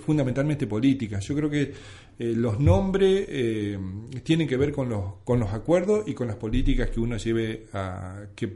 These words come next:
que se acuerden desarrollar. Yo creo que la, la provincia del Chubut tiene una enorme necesidad de generar, eh, políticas ten-, eh, basadas en la construcción de la economía social, porque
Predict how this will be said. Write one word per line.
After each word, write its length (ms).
que 140
se 140
acuerden 420
desarrollar. 640
Yo 140
creo 160
que 140
la, 160
la 120
provincia 400
del 120
Chubut 500
tiene 420
una 200
enorme 320
necesidad 560
de 80
generar, 580
eh, 340
políticas 600
ten-, 420
eh, 160
basadas 440
en 120
la 160
construcción 480
de 80
la 60
economía 380
social, 480
porque 320